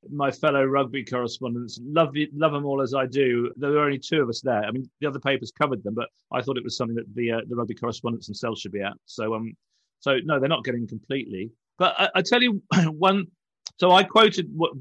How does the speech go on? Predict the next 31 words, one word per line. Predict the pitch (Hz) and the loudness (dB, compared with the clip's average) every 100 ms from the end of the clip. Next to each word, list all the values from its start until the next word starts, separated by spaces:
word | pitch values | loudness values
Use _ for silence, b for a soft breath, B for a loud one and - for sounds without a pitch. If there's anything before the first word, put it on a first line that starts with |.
| - 135 | -10 -8
th-, | 147 | 0
that, | 139 160 170 | 2 2 4
that, | 165 160 _ - | 2 2 _ -6
that | 156 - | -4 2
quote | 175 165 | 4 6
you | 143 143 | 4 4
read | 139 | 4
out | 127 | 2
from, | - 135 135 113 | 0 -6 -6 -6
from | 131 127 | -4 -4
Shauna | 123 143 135 120 | 0 0 0 2
Brown. | 127 123 113 | 2 2 0
I, | 113 | -2
I | 120 117 - _ _ - | -4 -12 -14 _ _ -6
put | 156 147 | -2 -2
up | 127 | -4
at | 113 | -6
the | - | -2
top | 139 120 | -2 -2
of | 127 | -4
my, | 135 - 123 | -6 -6 -4
my | 127 | -2
match | 139 135 - | 0 -2 -6
report. | 135 - 107 - _ _ _ - | -8 -4 -4 -6 _ _ _ -6
But | 165 - | -6 -2
for | 180 | 0
me, | 226 | 2
one | 247 226 | 4 4
of | 180 | 4
the, | 165 160 | 4 4
um, | 151 | 2